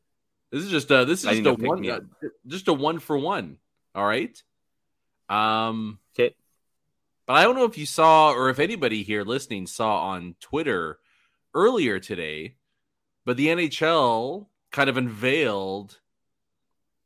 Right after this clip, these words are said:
Speaker 1: its new, I guess, innovative stat technology. Um, N H L Edge is what it's called. It's that tracking data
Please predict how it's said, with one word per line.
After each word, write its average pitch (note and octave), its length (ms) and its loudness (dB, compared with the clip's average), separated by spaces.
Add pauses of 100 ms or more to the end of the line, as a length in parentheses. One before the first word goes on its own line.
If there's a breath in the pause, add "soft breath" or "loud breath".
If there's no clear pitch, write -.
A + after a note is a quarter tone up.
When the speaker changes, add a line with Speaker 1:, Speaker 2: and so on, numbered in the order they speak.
(220)
Speaker 1:
its C3 320 -8
new, C3 720 -2
I B2+ 80 -2
guess, C3 560 -6 (240)
innovative B2+ 880 0 (160)
stat A#2+ 440 -4
technology. F#3+ 840 -6 (640)
Um, G#2+ 680 -2 (120)
N C3+ 120 -2
H C3+ 140 -2
L B2+ 140 0
Edge B2+ 280 0
is A#2 140 -4
what A2+ 140 -2
it's G#2+ 140 -6
called. B2 560 0
It's A2+ 160 -8
that G#2+ 360 -6
tracking B2+ 480 0
data C3+ 460 0